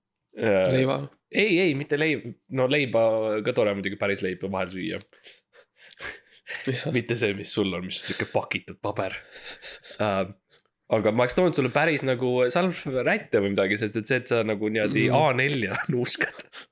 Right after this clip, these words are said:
Speaker 1: Sa võtad printerist A nelja ja nuuskad selle, siis see
Speaker 2: No jaa, mul sai, mul sai toonerid tühjaks.
Speaker 1: I-, see ei tundu loogiline nagu jätk.
Speaker 2: Mm, no mul oli vaja sellist, nagu sellist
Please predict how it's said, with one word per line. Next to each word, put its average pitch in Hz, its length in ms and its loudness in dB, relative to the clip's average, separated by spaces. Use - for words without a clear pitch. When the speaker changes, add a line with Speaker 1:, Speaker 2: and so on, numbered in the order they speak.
Speaker 1:
Sa - 360 -4
võtad 113 240 -4
printerist 135 600 -2
A 117 120 2
nelja 104 380 -2
ja 95 60 -2
nuuskad 110 360 -4
selle, 87 220 -8
siis - 240 -14
see 92 200 -4
Speaker 2:
No 170 460 0
jaa, 143 240 2
mul 127 160 0
sai, 135 160 -2
mul - 220 -12
sai 143 120 2
toonerid 123 520 0
tühjaks. 139 380 -6
Speaker 1:
I-, 160 680 -2
see 143 240 -2
ei - 40 -2
tundu 160 380 2
loogiline 117 640 0
nagu 98 300 -6
jätk. - 380 -2
Speaker 2:
Mm, 160 420 2
no 147 120 4
mul 160 160 4
oli 156 160 4
vaja 151 380 2
sellist, - 480 -2
nagu 135 440 4
sellist 131 380 -2